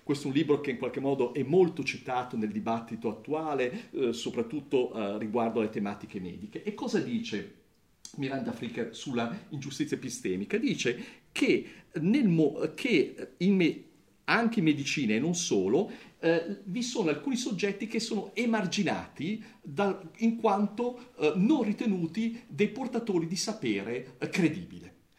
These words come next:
Eh, cioè, eh, vi sono alcune, e, e lei parla in par-, particolare di due emarginazioni.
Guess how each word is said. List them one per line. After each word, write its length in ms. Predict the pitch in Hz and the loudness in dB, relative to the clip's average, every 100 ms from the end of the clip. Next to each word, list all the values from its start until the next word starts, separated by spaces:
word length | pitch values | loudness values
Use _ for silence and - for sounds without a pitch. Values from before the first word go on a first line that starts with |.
| _ _ - | _ _ 0
Eh, 240 | 147 151 | 2 2
cioè, 400 | - 226 135 - | 2 4 4 4
eh, 160 | 151 151 | 2 2
vi 120 | 160 | 0
sono 160 | - 240 | 0 2
alcune, 340 | 175 226 196 | 2 2 2
e, 100 | 175 - 226 | 0 0 2
e 80 | |
lei 140 | 226 226 | 4 2
parla 240 | 202 208 | 0 0
in 80 | 185 | 0
par-, 240 | 190 175 | 0 -2
particolare 560 | - 175 - 196 202 135 | -2 -2 2 4 4 2
di 80 | 170 | 4
due 320 | 196 143 - | 6 6 6
emarginazioni. 960 | 143 139 135 131 131 - - 107 98 | 2 2 2 0 -2 -4 -4 -2 -2